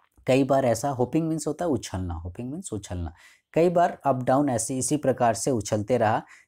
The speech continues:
बाहर निकलता, फिर घुसता, मुंडी बाहर निकालता, फिर शरीर को घुसाता, इस प्रकार से कुछ कुछ करता। और maybe वो शायद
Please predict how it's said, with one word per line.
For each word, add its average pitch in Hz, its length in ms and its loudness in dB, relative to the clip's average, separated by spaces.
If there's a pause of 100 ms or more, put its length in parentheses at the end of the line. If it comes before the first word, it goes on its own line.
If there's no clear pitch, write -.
(320)
बाहर 107 280 4
निकलता, 107 480 0
फिर 104 220 -2
घुसता, 104 420 -2
मुंडी 101 300 0
बाहर 104 240 0
निकालता, 104 440 -2
फिर 110 260 -4 (840)
शरीर 110 320 0
को 107 160 -2
घुसाता, 101 460 0
इस 104 140 -2
प्रकार 107 300 -2
से 104 140 -8
कुछ - 200 -10
कुछ 101 180 -8
करता। 104 480 -2 (600)
और 147 340 2 (440)
maybe 226 380 0 (380)
वो 202 100 0
शायद 208 280 2